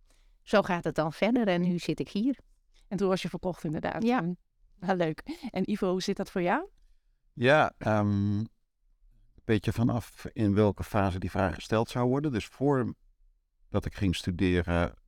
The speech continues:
Speaker 3: was het alternatief dat ik naar de Hoge Zeevaartschool zou gaan en dat ik dus de zeeën zou gaan bevaren. Ehm,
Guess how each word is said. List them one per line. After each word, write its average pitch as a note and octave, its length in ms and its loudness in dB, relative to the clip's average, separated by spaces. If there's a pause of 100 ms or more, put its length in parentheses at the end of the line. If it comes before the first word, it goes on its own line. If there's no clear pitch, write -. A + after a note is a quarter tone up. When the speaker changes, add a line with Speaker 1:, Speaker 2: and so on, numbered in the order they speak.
Speaker 3:
was F2+ 300 -6
het - 160 -18
alternatief F2+ 480 -4
dat - 120 -10
ik - 60 -10
naar E2+ 80 -2
de E2 80 -4
Hoge E2+ 280 0
Zeevaartschool A#2+ 520 0
zou B2+ 140 -2
gaan D#3+ 260 -4
en D3+ 80 -4
dat G2+ 140 -6
ik - 320 -20
dus - 120 -20
de F#2+ 100 -4
zeeën G#2+ 300 2
zou A#2+ 180 -2
gaan A#2+ 200 0
bevaren. A#2 500 0 (1200)
Ehm, F#2 760 0